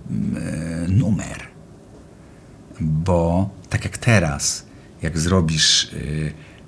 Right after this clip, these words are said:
skandal, to może to cię wywindować. Tak kombinują właśnie tacy,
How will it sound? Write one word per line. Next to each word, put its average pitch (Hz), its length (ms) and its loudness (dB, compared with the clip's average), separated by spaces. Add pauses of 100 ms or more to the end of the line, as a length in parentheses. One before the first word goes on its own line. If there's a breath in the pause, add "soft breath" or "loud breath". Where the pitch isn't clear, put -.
(160)
skandal, 78 640 0 (1200)
to 82 180 -2 (160)
może 80 260 0
to - 120 -6
cię - 140 -2
wywindować. 82 760 0
Tak - 260 -8
kombinują 85 560 4
właśnie 76 280 -2
tacy, 78 360 -2